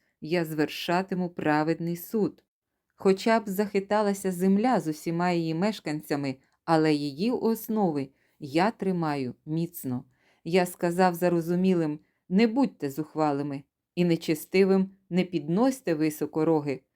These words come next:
Не підносьте так високо ваші роги, не говоріть знахабніло,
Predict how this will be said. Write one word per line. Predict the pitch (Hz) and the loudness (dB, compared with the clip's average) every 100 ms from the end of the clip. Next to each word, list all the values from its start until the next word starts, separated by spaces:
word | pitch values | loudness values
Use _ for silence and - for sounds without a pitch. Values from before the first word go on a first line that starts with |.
| _ _ | _ _
Не | 180 190 | -2 0
підносьте | 190 180 196 226 226 196 | 0 2 4 2 2 0
так | 190 185 175 | 0 -2 2
високо | 208 214 190 180 170 | 2 2 -2 0 0
ваші | 185 202 - 175 | 0 0 0 2
роги, | 214 226 160 | 4 2 0
не | 151 151 | -2 -4
говоріть | 156 156 170 262 285 - | -2 2 2 2 -2 -12
знахабніло, | 156 165 170 160 151 175 196 156 131 | -8 -6 -2 -2 0 2 2 2 -2